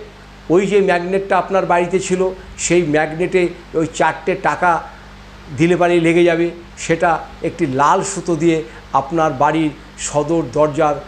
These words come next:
চৌখাটের উপরে গিট বেঁধে দিন, নটা গিট বেঁধে দিন, আর হনুমানজির নাম বলুন। দোকানে যারা করবেন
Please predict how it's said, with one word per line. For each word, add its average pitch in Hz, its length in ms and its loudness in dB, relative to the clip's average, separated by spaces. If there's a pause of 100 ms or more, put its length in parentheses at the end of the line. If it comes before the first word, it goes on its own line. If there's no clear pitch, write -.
(180)
চৌখাটের 165 500 -2
উপরে 147 320 0 (440)
গিট 156 260 2
বেঁধে 147 240 0
দিন, 147 200 0 (360)
নটা 156 300 2 (120)
গিট 139 220 -4
বেঁধে 143 180 -2
দিন, 139 180 -4 (360)
আর 131 140 2
হনুমানজির 165 680 0
নাম 147 140 0
বলুন। 151 260 0 (1400)
দোকানে 196 360 2
যারা 190 240 4
করবেন 196 360 2